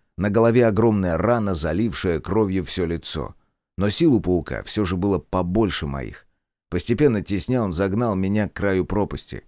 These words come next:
В его руке был кривой меч убитой паучихи. На самом краю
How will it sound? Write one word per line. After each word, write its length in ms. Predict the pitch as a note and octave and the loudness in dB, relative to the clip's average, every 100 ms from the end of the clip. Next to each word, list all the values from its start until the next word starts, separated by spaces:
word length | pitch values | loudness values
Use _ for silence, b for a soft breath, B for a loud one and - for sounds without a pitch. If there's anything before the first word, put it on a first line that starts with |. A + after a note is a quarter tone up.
| _ _ - | _ _ -6
В 60 | |
его 200 | E2+ A2 | 0 2
руке 300 | G#2 G2 C3+ | 2 2 0
был 200 | G2+ F2 | 0 0
кривой 360 | - G2+ G2 F2+ | -2 0 2 2
меч 340 | F2+ A2+ - G2 | 2 0 -2 -4
убитой 400 | E2 F2 D2+ E2 | -4 -4 -4 -6
паучихи. 720 | - F2 D#2 - B1 - A1 _ _ _ _ _ | -4 -6 -6 -8 -10 -12 -18 _ _ _ _ _
На 100 | D2 | -6
самом 320 | E2+ B2 A#2 G2+ | 0 0 0 0
краю 440 | A2 B2 A2+ | 2 2 2